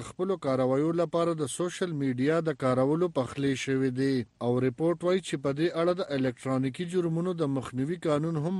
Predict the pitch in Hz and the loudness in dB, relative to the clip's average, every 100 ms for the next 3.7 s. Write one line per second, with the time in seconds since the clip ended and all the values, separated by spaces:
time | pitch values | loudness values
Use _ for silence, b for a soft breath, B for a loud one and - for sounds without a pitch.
0 | 170 139 127 - 175 180 143 143 139 127 | 0 0 0 0 0 2 0 -2 0 0
1 | 131 123 139 135 127 139 131 - _ - | 0 -2 0 0 2 2 2 -2 _ -4
2 | 120 117 120 127 135 127 127 135 131 139 | -2 -2 0 4 4 2 -2 -2 0 -2
3 | 123 135 131 117 - 135 | -2 -2 0 -2 -2 0